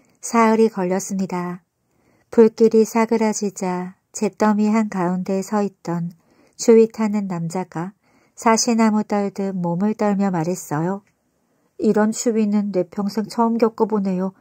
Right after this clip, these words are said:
조금만 더 있었으면 얼어버렸을 겁니다."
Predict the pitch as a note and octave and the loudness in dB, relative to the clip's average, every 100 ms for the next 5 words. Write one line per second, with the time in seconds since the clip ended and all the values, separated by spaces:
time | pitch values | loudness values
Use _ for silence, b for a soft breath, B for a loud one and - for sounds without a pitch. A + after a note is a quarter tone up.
0 | b b b - B3+ A#3 B3 B3 A3+ G#3+ | b b b 2 4 6 4 2 0 -2
1 | F#3+ A3+ A3+ - G3 G3+ G3 F#3+ G3+ A3 | -2 -2 -4 -4 -4 -4 -2 -2 0 0
2 | A3+ A#3 - A#3 A3+ G3 F3 F3+ F3+ | 2 0 2 2 2 -2 -4 -6 -8